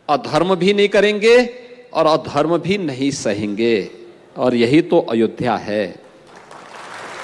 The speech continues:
जो गलत न करेगी और न करने देगी। जो अत्याचार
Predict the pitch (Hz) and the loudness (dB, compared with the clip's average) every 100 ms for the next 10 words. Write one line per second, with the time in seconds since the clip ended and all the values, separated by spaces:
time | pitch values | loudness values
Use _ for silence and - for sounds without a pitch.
0 | - - - - - - - - 762 762 | -12 -12 -12 -10 -10 -10 -8 -6 -4 -4
1 | 762 762 - - - - - - - 185 | -4 -6 -8 -8 -8 -8 -8 -8 -6 -4
2 | - 165 214 226 147 160 208 214 190 196 | 2 6 6 6 4 4 4 2 -2 0
3 | 196 196 214 226 240 254 247 220 214 233 | 2 4 6 6 4 6 6 4 2 0
4 | 240 175 170 180 147 131 117 95 - - | 0 0 2 2 2 0 -2 -8 -12 -20
5 | - - _ - - - - - - - | -20 -20 _ -20 -20 -20 -20 -20 -20 -20
6 | - - - - - - - - - - | -20 -20 -20 -20 -20 -20 -20 -20 -20 -20
7 | - - - 175 175 202 196 208 202 220 | -18 -10 2 2 4 0 2 4 6 4